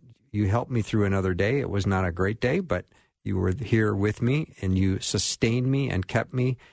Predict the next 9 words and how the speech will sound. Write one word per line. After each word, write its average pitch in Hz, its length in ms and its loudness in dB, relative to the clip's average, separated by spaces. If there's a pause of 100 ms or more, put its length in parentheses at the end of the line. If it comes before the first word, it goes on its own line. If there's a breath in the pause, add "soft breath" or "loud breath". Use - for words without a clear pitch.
(260 soft breath)
and 98 140 0
I'm 95 160 2
gonna 92 240 0 (120)
give 104 200 0
you 98 100 2
thanks 107 380 -2
and 95 120 -2
praise." 123 540 -2 (600 soft breath)
Um, 90 340 0